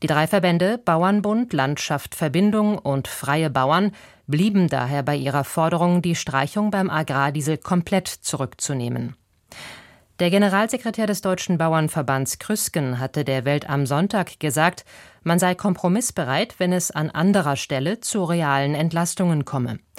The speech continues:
Man wolle seinen Mitgliedern nicht vorspielen, dass wer am lautesten schreie, am besten Gehör finde, betonte Krüsken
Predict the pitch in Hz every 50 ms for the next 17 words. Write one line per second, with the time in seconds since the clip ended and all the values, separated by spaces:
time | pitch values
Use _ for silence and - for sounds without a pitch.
0 | - - - - - - - 139 135 139 143 131 151 151 156 165 139 147 147 143
1 | 143 139 139 151 165 - - 165 156 147 143 143 139 143 180 - - - - -
2 | 156 170 175 - - - 185 180 180 180 175 - - - - _ _ - - 143
3 | 135 - - 151 151 151 151 - 143 147 147 147 147 156 - - 196 - - -
4 | 190 180 - - - 147 135 131 135 160 208 240 - - 170 170 160 147 160 156
5 | - - - 185 170 175 175 170 202 220 208 - - 196 170 151 135 139 123 -
6 | - - - - - - - 165 - 175 175 170 175 170 - - 156 147 - -
7 | - 196 190